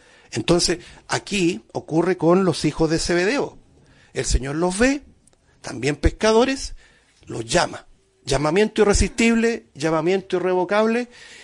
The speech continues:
y al instante, en el momento, ellos dejan la barca, pero también dejan a su padre, ¿ya? Y le siguen. Resultado ante el llamamiento eficaz,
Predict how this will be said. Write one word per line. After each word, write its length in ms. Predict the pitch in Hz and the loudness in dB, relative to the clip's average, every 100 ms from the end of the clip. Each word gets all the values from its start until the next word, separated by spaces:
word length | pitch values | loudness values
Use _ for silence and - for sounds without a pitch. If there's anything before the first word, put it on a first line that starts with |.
| - | -20
y 200 | - 113 | -10 -2
al 140 | 127 165 | 0 2
instante, 760 | 202 - - 214 165 - - - - - | 0 0 2 2 0 -4 -6 -8 -18 -10
en 160 | 127 | -4
el 100 | 139 | -2
momento, 580 | 170 196 226 180 - 131 - _ _ - - - _ | 0 0 0 -2 -8 -14 -16 _ _ -8 -8 -10 _
ellos 300 | - 151 147 | -4 -2 0
dejan 400 | 143 147 143 120 - _ - | -2 -4 -6 -8 -14 _ -10
la 200 | 107 113 | -4 6
barca, 540 | 208 285 - 285 302 _ _ _ _ _ _ | 6 6 2 -2 -2 _ _ _ _ _ _
pero 180 | - 135 | -4 -4
también 380 | 131 123 135 143 | -4 -12 -12 -10
dejan 300 | 139 - 131 | -10 -8 -8
a 40 | |
su 200 | 123 120 | -6 -6
padre, 340 | - - - - - - - - | -8 -14 -16 -18 -18 -18 -16 -14
¿ya? 240 | 120 127 - _ - - - - _ _ | -12 -14 -16 _ -20 -20 -20 -20 _ _
Y 120 | 135 | -10
le 140 | 117 117 | -8 -4
siguen. 380 | - 117 - - - _ _ _ _ - _ _ _ - | -4 -4 -12 -20 -20 _ _ _ _ -20 _ _ _ -18
Resultado 840 | - 135 160 - 165 - 247 277 269 | -8 -2 0 0 -2 0 0 0 -2
ante 240 | 233 185 | -4 -4
el 80 | 175 | -4
llamamiento 760 | 156 151 143 175 175 - 175 - | -4 -4 -2 -2 -4 -10 -12 -10
eficaz, 640 | 131 127 - 98 - - | -10 -10 -10 -12 -14 -18